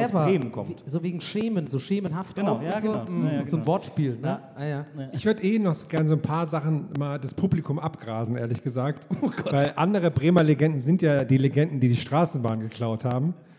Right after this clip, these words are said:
Speaker 3: Und da würde ich gern auch wissen,
Speaker 1: Ah ja, stimmt.
Speaker 3: das war ja in Bremen,
Speaker 1: Das
Speaker 3: ob's,
Speaker 1: war in
Speaker 3: ob's die
Speaker 1: Bremen.
Speaker 3: Leute gibt, die da irgendwie Connections haben oder so. Ich würde die gern kennenlernen <laughs> nach der Show.
Speaker 2: Oder vielleicht ist irgendwer bei dieser Fahrt mitgefahren, der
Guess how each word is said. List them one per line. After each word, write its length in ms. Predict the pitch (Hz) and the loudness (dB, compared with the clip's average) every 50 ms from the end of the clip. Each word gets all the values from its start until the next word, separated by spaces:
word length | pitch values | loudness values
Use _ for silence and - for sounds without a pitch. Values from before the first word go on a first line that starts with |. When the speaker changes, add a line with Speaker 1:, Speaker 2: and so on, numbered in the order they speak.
| - - - - | -20 -18 -6 0
Speaker 3:
Und 60 | 135 143 | 0 2
da 80 | 143 | 4
würde 160 | 147 160 160 | 6 6 6
ich 100 | 160 - | 4 4
gern 180 | - 170 156 156 | 6 6 6 6
auch 220 | 165 170 170 131 | 6 6 6 6
wissen, 380 | 139 156 160 - 180 190 202 - - - - - | 6 6 6 6 6 4 4 4 2 -2 -12 -8
Speaker 1:
Ah 80 | - 180 | -2 0
ja, 140 | 208 233 226 | 2 2 2
stimmt. 440 | - - - 311 302 - - - - - - | 2 2 2 2 2 0 -4 -10 -16 -12 -4
Speaker 3:
das 180 | - 143 123 - | -2 0 2 4
war 100 | 143 160 | 6 6
ja 120 | 180 160 | 6 6
in 100 | 139 131 | 4 0
Bremen, 400 | 127 - 110 123 127 131 147 165 | -2 -2 0 2 2 4 4 4
Speaker 1:
Das 100 | 196 240 | 4 6
Speaker 3:
ob's, 80 | - - 285 | 4 4 4
Speaker 1:
war 40 | 294 285 | 4 4
in 40 | - | 6
Speaker 3:
ob's 160 | 269 285 269 247 | 6 6 6 4
die 80 | 208 | 2
Speaker 1:
Bremen. 120 | 180 190 185 | 4 4 4
Speaker 3:
Leute 120 | 185 180 | 6 4
gibt, 160 | 170 170 - | 4 2 4
die 60 | 180 | 4
da 120 | 156 165 165 | 6 8 8
irgendwie 200 | 165 160 160 156 | 10 10 8 8
Connections 560 | - 151 156 160 180 175 180 - 160 139 - | 8 8 8 8 6 6 4 2 0 0 0
haben 180 | - 123 123 120 | 0 -2 -2 -2
oder 120 | 123 123 123 | -2 -4 -4
so. 260 | 110 117 117 113 107 - - - - - - | -4 -4 -4 -4 -6 -8 -14 -20 -20 -20 -8
Ich 80 | - 156 | -4 -2
würde 120 | 175 170 | -2 0
die 120 | 170 180 | 0 0
gern 220 | 151 160 151 151 147 | 4 4 4 6 6
kennenlernen 680 | - 151 165 175 175 160 127 113 110 107 104 107 107 104 - - - - - - - - | 6 6 6 6 6 4 2 -2 -4 -6 -6 -6 -8 -8 -12 -16 -20 -20 -20 -20 -18 -14
<laughs> 440 | - - - - 196 - - - - | -12 -10 -8 -6 -6 -6 -6 -2 0
nach 160 | 135 135 131 | 2 2 4
der 100 | - 143 | 4 2
Show. 280 | 143 - - 143 127 127 | 4 6 6 6 8 6
Speaker 2:
Oder 120 | 123 190 185 | 6 4 2
vielleicht 220 | - 220 220 226 | 2 2 2 2
ist 120 | 247 226 240 | 0 0 0
irgendwer 320 | 233 220 220 214 202 202 190 | 0 0 2 2 0 0 0
bei 120 | 180 185 | 0 0
dieser 260 | 170 180 175 165 175 | 0 0 -2 -2 -4
Fahrt 300 | - - 185 165 160 160 | -4 -2 -2 -2 -2 -2
mitgefahren, 680 | 180 208 214 - 208 151 135 127 117 110 104 147 160 | -2 -4 -4 -4 -6 -4 -4 -4 -4 0 2 4 4
der 80 | 147 156 | 4 4